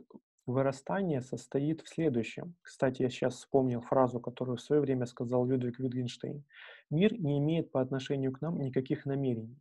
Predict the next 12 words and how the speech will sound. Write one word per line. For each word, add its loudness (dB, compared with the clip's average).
Это -4
взрослая -2
точка -4
зрения". 0
То -2
есть, 2
как 0
мы 2
видим, 2
э, 0
тут -4
очень 0